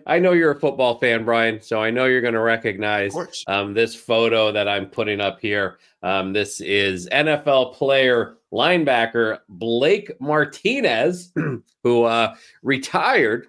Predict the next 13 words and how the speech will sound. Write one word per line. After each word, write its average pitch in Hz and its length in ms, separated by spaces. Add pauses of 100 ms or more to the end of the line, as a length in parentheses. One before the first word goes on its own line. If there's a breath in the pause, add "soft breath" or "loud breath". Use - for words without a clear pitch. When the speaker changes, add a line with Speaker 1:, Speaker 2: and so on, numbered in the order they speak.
(160)
Speaker 1:
back 117 320
in 101 200
two 226 240
thousand 151 580
and 104 140
twenty-two, 123 800
back 117 280
in 107 60
November 117 480
of 92 100
two 104 140
thousand 92 420
twenty-two, 85 540